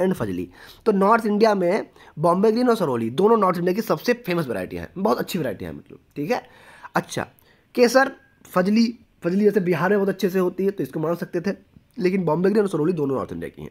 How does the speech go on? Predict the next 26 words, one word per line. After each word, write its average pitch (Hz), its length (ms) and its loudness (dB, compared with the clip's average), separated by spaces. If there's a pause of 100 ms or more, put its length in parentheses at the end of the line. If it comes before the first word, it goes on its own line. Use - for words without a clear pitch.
(120)
अच्छा, - 240 -10 (1000)
ए, 165 160 -8 (100)
ऑप्शन 147 200 -2
क्या 180 140 0
है? 151 120 -2
डी, 95 220 -6
यानी 131 200 -4
ए 135 140 0
और 123 60 0
बी, 80 180 -8 (100)
ठीक - 180 -8
बात - 160 -12
है। - 80 -20 (600)
अब 220 120 2
देखो, 277 200 2
नॉर्थ 208 420 2
इंडिया 233 180 4
और 247 40 0
साउथ 196 200 2
इंडिया 202 160 0
की 226 60 0
वैरायटी 170 280 0
याद 139 120 -4
करा 82 160 -10
देते - 240 -14
हैं। - 60 -20